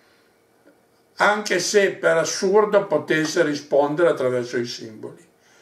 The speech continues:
Non so se sono stato abbastanza chiaro. Eh, poi ognuno di voi può approfondire il tema, come suggerisco sempre,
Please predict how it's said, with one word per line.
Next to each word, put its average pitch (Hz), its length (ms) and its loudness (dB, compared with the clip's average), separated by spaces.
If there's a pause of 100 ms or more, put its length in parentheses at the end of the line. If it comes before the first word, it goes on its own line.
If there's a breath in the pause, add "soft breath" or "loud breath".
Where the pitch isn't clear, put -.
(340 soft breath)
Non 175 180 2
so 214 160 6
se 196 160 0
sono 156 180 0
stato 160 400 2
abbastanza 143 680 0
chiaro. 117 640 -4 (1080 soft breath)
Eh, 147 260 2
poi 196 280 4
ognuno 190 380 4
di 175 120 4
voi 175 340 6
può 151 420 4
approfondire 151 800 2
il 143 220 -4
tema, 160 500 0
come 131 240 -4
suggerisco 143 680 -4
sempre, 147 680 -2